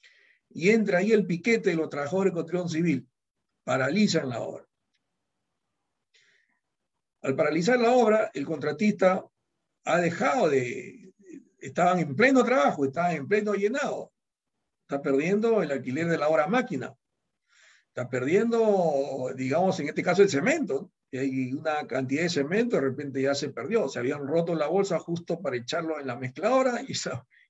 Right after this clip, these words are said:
y esa bolsa de cemento pues ya no se van a poder utilizar. O sea que se le va a reconocer esos mayores, eh, costos directos. ¿Ya? Costo de, lo, de, la, de la mano de obra, que las horas hombre que se ha dejado de, de trabajar,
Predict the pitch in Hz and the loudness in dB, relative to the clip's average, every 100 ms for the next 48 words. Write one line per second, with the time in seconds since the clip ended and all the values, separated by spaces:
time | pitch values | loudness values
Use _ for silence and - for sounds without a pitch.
0 | - 135 151 143 156 147 135 135 147 143 | -8 -6 -4 -2 -2 -2 -2 -4 -6 -6
1 | 135 143 131 139 139 135 123 123 139 131 | -4 0 0 0 -2 -6 -6 -6 -6 -8
2 | 117 123 143 123 113 120 196 - _ _ | -6 -4 -4 -6 -10 -6 -6 -6 _ _
3 | _ - 113 135 123 120 120 170 208 160 | _ -16 -8 -6 -6 -4 0 2 2 0
4 | 123 123 208 226 - _ _ _ _ - | -4 -2 0 -2 -8 _ _ _ _ -6
5 | 139 151 127 117 131 135 127 117 117 - | -4 -4 -4 2 4 4 2 -2 -8 -14
6 | - - - 135 120 113 175 170 - - | -16 -10 -8 -6 -6 -4 -4 -6 -16 -20
7 | _ _ _ _ _ _ _ _ _ _ | _ _ _ _ _ _ _ _ _ _
8 | - - 135 247 - _ _ _ _ _ | -14 -8 -4 -6 -8 _ _ _ _ _
9 | - - 131 143 131 117 107 101 87 113 | -10 -6 -2 0 0 -4 -6 -8 -8 -6
10 | 107 117 147 139 131 147 143 139 127 107 | -6 -4 -2 0 0 2 2 2 2 -4
11 | 107 - _ - 127 123 160 156 127 180 | -14 -16 _ -14 -12 -6 -4 -4 -2 -2
12 | 170 139 120 120 147 131 143 147 131 123 | 0 -4 -6 -4 -4 -2 -2 0 0 -2
13 | 113 - - _ _ - - 110 - 107 | -8 -10 -16 _ _ -20 -18 -16 -8 -6
14 | 110 175 190 - | -2 0 0 -2